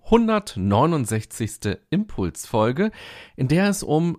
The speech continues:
Schlafhygiene geht und damit um die Frage, was wir selbst dafür tun können, um besser einzuschlafen und durchzuschlafen. Diese Folge entsteht übrigens gerade in Warnemünde, also an Tagen, an denen ich nicht in meinem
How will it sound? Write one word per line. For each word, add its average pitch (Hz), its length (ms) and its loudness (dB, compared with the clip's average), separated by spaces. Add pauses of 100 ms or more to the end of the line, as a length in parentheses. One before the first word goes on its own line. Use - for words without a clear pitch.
Schlafhygiene 98 1400 0
geht 78 460 -8
und - 280 -6
damit 98 220 0
um 98 140 0
die 98 100 -2
Frage, 98 640 -4
was 101 240 -6
wir 107 300 0
selbst 95 500 -2
dafür 113 240 -4
tun 262 300 0
können, 135 320 2 (160)
um 131 320 0
besser 170 500 0
einzuschlafen 113 1000 -4
und - 400 -8
durchzuschlafen. 78 1080 -8 (680)
Diese 220 200 0
Folge 190 400 2
entsteht 170 360 -2
übrigens 165 360 -2
gerade 143 300 -2
in 131 220 -2
Warnemünde, 127 1000 2
also 120 300 -4
an 104 240 -6
Tagen, 123 540 -4
an 113 140 -2
denen 117 200 -2
ich - 180 -6
nicht 151 400 2
in 139 300 -4
meinem 127 320 -2